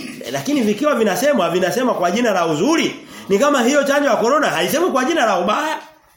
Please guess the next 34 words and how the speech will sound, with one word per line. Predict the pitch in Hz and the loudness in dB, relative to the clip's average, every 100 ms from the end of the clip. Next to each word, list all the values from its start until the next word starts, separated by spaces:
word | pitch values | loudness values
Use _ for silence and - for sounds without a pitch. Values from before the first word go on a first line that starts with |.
| _ _ - | _ _ -8
Uta-, | 147 - - | -4 -4 -6
u-, | 139 - | -12 -4
mwenye, | 175 180 | -2 0
mwenye | 185 185 185 202 196 | -2 -4 -2 -2 0
macho | 220 269 269 170 | 0 -2 -2 -4
atasoma | 131 143 139 202 190 - | -4 -4 -2 -2 -2 -4
Biblia | 139 143 165 | -6 -6 -4
ataelewa, | 143 143 151 113 117 - - - | -2 -2 0 -2 -6 -14 -18 -10
atasikia | 123 131 - 175 | -6 -6 -6 -6
kauli | 165 139 135 | -4 -4 -4
zinazotoka | 123 123 110 123 113 | -6 -8 -8 -10 -6
nje | 120 107 | -6 -6
ya | 104 | -10
hiyo. | 104 90 - _ - | -12 -20 -20 _ -14
Anakuambia, | 107 110 123 127 - - _ | -10 -8 -6 -6 -8 -18 _
"Tunashangaa | - 127 127 127 147 | -8 -6 -6 -6 -6
kwa | 123 117 | -6 -6
nini | 135 | -6
hawafi. | 107 107 120 - - | -8 -10 -10 -12 -10
Kitu | 208 165 | -10 -8
kinachowafanya | 160 170 143 147 147 | -8 -4 -4 -4 -6
wasife | 110 123 120 | -6 -10 -14
ni | 110 | -12
nini?" | 95 85 - _ _ _ _ _ | -14 -18 -20 _ _ _ _ _
Baada | 202 277 | -4 -2
ya | 214 | 0
kusema | 247 247 | 0 0
tuna, | 185 180 - - - | 0 -2 -6 -14 -6
tunafurahi | 165 170 - 202 220 | -4 -4 -2 0 0
kwamba | 185 202 185 | 0 0 0
tujifunze | - 180 160 220 208 165 | -4 -6 -6 -4 -4 -4
kutoka | 160 190 | -6 -6
kwa | 151 135 | -4 -4
hao. | 165 160 - | -6 -8 -10